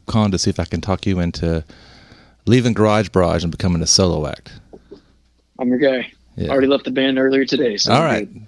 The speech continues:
Speaker 1: John Owen Ears, solo.
Speaker 2: <laughs> You, you got me.
Speaker 1: Right on. So,
Speaker 2: Good to talk to you,
Speaker 1: um,
Speaker 2: brother.
Speaker 1: yeah, you too. So what have you been up to over the last forever? Any, anything new, exciting? Do you have any new kids or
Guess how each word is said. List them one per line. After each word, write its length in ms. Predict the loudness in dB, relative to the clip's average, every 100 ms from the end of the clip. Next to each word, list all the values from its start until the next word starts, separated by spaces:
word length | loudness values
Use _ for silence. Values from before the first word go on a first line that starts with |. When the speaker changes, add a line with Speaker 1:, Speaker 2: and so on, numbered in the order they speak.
| -4
Speaker 1:
John 280 | 0 2 2
Owen 200 | 2 2
Ears, 300 | 0 -2 -6
solo. 680 | -6 -2 0 0 0 -4 -2
Speaker 2:
<laughs> 40 | -4 -4 -20 -10 -10 -6 -10 -8 -12 -12 -16 -14 -4
You, 180 | 0 0 -2 -18 -18 -6
you 120 | 0 2
got 200 | 2 -2
me. 140 | -4 -6 -6 -18 -20 -20 -20 -20 -20 -20 -20 -18 -14 -14 -16 -18 -20 -6
Speaker 1:
Right 140 | 0 2
on. 160 | 0
So, 220 | 2 4 4
Speaker 2:
Good 80 | 4
to 60 |
talk 200 | 2 4
to 60 | 2
you, 40 | 2
Speaker 1:
um, 40 |
Speaker 2:
brother. 220 | 0 -2 -6 -10 0
Speaker 1:
yeah, 160 | 4
you 160 | 4 2
too. 220 | 2 2
So 160 | 4 2
what 80 | 2
have 80 |
you 60 | 2
been 140 | 0
up 140 | -2 -2
to 100 | 0
over 180 | 0 0
the 100 | 0
last 300 | 0 -2 -8 _ -20 -20
forever? 320 | -4 0 2
Any, 360 | 2 0 -2 -4 -2
anything 580 | 2 2 2 2 2 -2 -8 -20 -20 -20 -16 0
new, 420 | 4 4 4 0 -4 -4
exciting? 460 | 0 2 4 2
Do 60 | 2
you 60 | 2
have 40 |
any 80 | 4
new 140 | 2
kids 580 | 0 0 2 0 -2 -2
or 260 | -4 -4